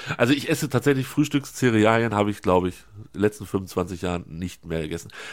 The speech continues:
Ganz, ganz selten habe ich mir mal so ein bisschen hier, äh, Haferflocken oder so auf meine Nummer drei, die gleich kommt,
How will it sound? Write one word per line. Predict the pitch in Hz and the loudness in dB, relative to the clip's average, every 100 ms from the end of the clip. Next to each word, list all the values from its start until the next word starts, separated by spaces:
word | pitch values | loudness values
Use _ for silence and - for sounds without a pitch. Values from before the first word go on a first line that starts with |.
| - | -2
Ganz, | 127 160 175 | 4 4 2
ganz | - 135 117 | 2 2 6
selten | 120 147 | 4 4
habe | 120 113 | 2 0
ich | |
mir | 117 | 0
mal | 113 107 | 2 2
so | |
ein | 107 | 2
bisschen | 101 - 113 101 | -4 -4 -4 -2
hier, | 101 101 92 67 87 85 82 69 | 2 4 6 6 6 6 4 0
äh, | 60 | 0
Haferflocken | 104 117 101 113 98 101 | 0 0 0 0 0 2
oder | 98 | 2
so | 90 98 - | 2 2 2
auf | 98 117 - - - - | 4 2 0 -12 -20 -20
meine | - 98 127 147 | -2 4 6 6
Nummer | 139 127 113 | 6 6 4
drei, | 110 113 127 156 | 4 6 6 6
die | 117 | 2
gleich | 104 92 | 2 2
kommt, | - 101 143 | 2 0 0